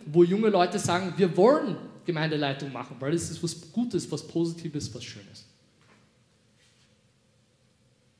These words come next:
Der letzte Grund ist auch, warum Leiterschaftsübergaben scheitern, ist auch eher ein trauriges.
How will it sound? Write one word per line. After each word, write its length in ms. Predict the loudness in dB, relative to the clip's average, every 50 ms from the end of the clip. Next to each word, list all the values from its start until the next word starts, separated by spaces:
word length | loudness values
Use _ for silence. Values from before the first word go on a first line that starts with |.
| _ _ _ _ _ _ _ _ _ _ _ _ _ _ _ _ _ _ _ _ 0
Der 80 | 2
letzte 360 | 4 4 4 4 2 -2 -2 -4
Grund 380 | -2 -2 -2 0 0 -2 -2 -4 -8 -8
ist 140 | -6 -4 -2
auch, 340 | 0 2 2 0 0 -4 -12 -14 -10 -6 -4
warum 720 | -2 0 2 2 0 2 0 -2 -4 -6 -10 -12 -14 -16 -18 -20 -20 -20 -20 _ _ -4
Leiterschaftsübergaben 1000 | -4 -4 -4 -4 -6 -6 -6 -8 -8 -8 -8 -6 -4 -4 -4 -4 -4 -6 -6 -8
scheitern, 380 | -6 -4 -4 -4 -4 -4 -2
ist 220 | -2 -2 -4 -4 -4
auch 320 | -2 -2 -2 -4 -6 -4
eher 300 | -2 0 0 0 -2 -4
ein 340 | -6 -8 -10 -10 -12 -14 -20 -20 -20 -20 _ -18
trauriges. 680 | -14 -10 -8 -8 -8 -8 -10 -14 -16 -20 -20 -20 -20